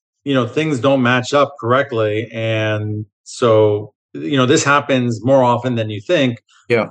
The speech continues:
Speaker 1: for our listeners. So I just wanna see if, if there's a lesson learned there.
Speaker 2: Yeah, it's a good question. So, so some of it was within the last thirty days into escrow, the property had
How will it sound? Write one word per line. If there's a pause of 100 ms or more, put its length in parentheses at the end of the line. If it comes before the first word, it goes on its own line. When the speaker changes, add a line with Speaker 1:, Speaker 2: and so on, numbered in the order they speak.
(120)
Speaker 1:
for
our
listeners.
So
I
just
wanna (120)
see
if,
if
there's
a
lesson
learned
there. (360)
Speaker 2:
Yeah,
it's
a
good
question.
So,
so
some
of
it
was
within
the
last
thirty
days
into
escrow,
the
property
had